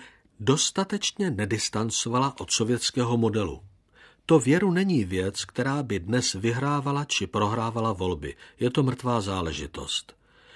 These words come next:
Důsledky globalizace jsou naproti tomu nepříjemně živé. A situace v Evropě se od časů, kdy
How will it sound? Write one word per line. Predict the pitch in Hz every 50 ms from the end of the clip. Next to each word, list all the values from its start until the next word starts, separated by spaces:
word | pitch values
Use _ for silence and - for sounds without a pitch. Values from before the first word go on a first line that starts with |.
| - - - -
Důsledky | - 113 143 156 - - 254 247 254 - - 107
globalizace | - 98 98 87 95 98 101 95 95 123 131 127 - - 160 156
jsou | - - 113 87 87
naproti | 90 98 - - 139 135 - 143
tomu | - 143 139 143 143 143
nepříjemně | 104 95 107 - - - - 117 113 107 110 110 110 98
živé. | 90 - 95 80 78 71 73 78 - _ _ _ _ _ _ - - - - -
A | - 110
situace | - - - 110 - 113 104 - - - 98
v | - - -
Evropě | 104 101 110 123 131 131 - 135 143 139
se | - - - -
od | - - - -
časů, | - - 98 95 - - - 110 110 123 131 - - - -
kdy | 101 104 95